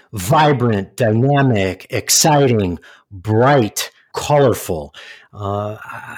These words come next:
I am hugely enthusiastic. Some people might call me a cheerleader of marketing. But look, all the functions in a firm, Steve, are, are obviously important, uh, but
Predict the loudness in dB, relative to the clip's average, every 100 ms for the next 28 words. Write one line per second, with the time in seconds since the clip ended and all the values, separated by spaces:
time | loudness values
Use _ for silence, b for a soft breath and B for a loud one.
0 | -8 -4 -2 -2 0 2 2 2 2 4
1 | 2 -2 -4 0 0 2 2 2 2 0
2 | 0 -4 -8 -8 -10 -6 -4 -4 -2 0
3 | 0 2 2 0 0 2 2 2 0 0
4 | 0 0 0 B B B B -2 2 2
5 | 2 -2 -12 0 4 4 2 0 2 0
6 | 0 -2 0 2 4 2 0 -4 _ _
7 | -6 0 2 0 -2 -6 -6 -4 -4 -2
8 | -2 -2 0 0 2 2 0 0 B B
9 | B _ -14 -10 -4 2 0 0